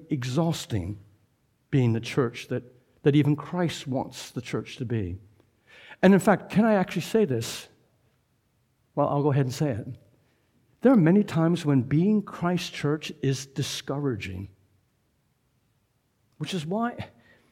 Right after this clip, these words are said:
thirdly, do you notice in verse eleven? "Paul, how can we possibly be the church that even Christ wants us to be?" Paul says, "Of course you can't do it on your own.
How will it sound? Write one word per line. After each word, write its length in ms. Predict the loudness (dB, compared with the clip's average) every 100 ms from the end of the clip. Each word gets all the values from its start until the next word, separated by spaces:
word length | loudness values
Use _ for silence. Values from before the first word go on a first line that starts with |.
| _ _ _ _ _ _
thirdly, 480 | 0 2 2 0 0
do 100 | 4
you 40 |
notice 280 | 4 2 2
in 80 | 2
verse 220 | 2 0
eleven? 480 | 0 0 0 -4 -8 _ _ _ _ _ _ _ _ _ _ _ _ _ _ _ _ _ _ _ _ _ _ _ -4
"Paul, 240 | 0 0
how 280 | 0 0 0
can 200 | 4 4
we 100 | 4
possibly 680 | 0 -4 -2 -2 -2 0
be 220 | 2 4 4
the 140 | 2
church 580 | -2 2 4 4 0 -4
that 180 | -4 0
even 280 | 2 2
Christ 520 | -2 0 2 2 -2 -2
wants 360 | -2 -2 -6
us 220 | -6 -6 -4
to 100 | 0
be?" 380 | 0 0 -4 -10 -20 _ _ _ _ _ _ _ _ _ _ _ _
Paul 120 | -10
says, 200 | -6 -4
"Of 80 | -6
course 340 | -6 -6 -2
you 60 | -4
can't 280 | -2 -4 0
do 140 | 0
it 60 | 2
on 100 | 0
your 220 | 0 -2
own. 280 | -2 -4